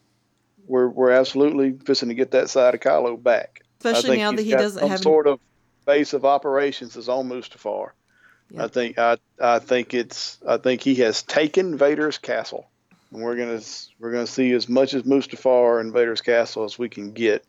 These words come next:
Speaker 1: You know, of course, like we already talked about, there's apparently eight hundred and seventy-two locations on this film.
Speaker 2: <laughs>
Speaker 1: So how much screen time it can get, I don't know. But I, I love Mustafar. That's just a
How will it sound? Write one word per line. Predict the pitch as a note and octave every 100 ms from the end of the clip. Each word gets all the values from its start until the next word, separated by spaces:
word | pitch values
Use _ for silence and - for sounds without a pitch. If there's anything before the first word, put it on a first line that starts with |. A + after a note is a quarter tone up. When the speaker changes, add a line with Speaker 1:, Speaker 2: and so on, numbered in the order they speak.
| -
Speaker 1:
You | B2
know, | A2+
of |
course, | - B2+ A#2
like | B2
we | B2
already | A#2+ A2
talked | B2+ B2
about, | B2 A#2
there's | A#2 A2
apparently | B2 A#2 - C#3 B2+ B2
eight | A#2+ B2+
hundred | C3 B2+ A#2+
and | -
seventy-two | C3+ A#2+ A#2 C3 B2
locations | A#2 A2+ C3+ C3+ B2 A#2
on | A2+
this | A2+ -
film. | - C3 A#2 G#2+ - A#2+
Speaker 2:
<laughs> | G#3 F#3 G3 G3 E3+ F#3 D#3+
Speaker 1:
So | C3 B2 - - _ _ _
how | C#3
much | C#3 B2
screen | - C#3+
time | C3+ C#3 B2+
it |
can | A#2+ A2+ A#2
get, | B2+ F3+ D3 -
I | C3+
don't | C3+ A#2+
know. | B2 A#2
But | A2 A#2
I, | A#2+ B2+ A#2+ B2 _ _ _ _ _ _ _ _ _
I | C3+
love | C3 B2+ B2+ A#2
Mustafar. | A2+ A2 - - G#2 G#2+
That's | A2+ A2+ -
just | B2 -
a | A2+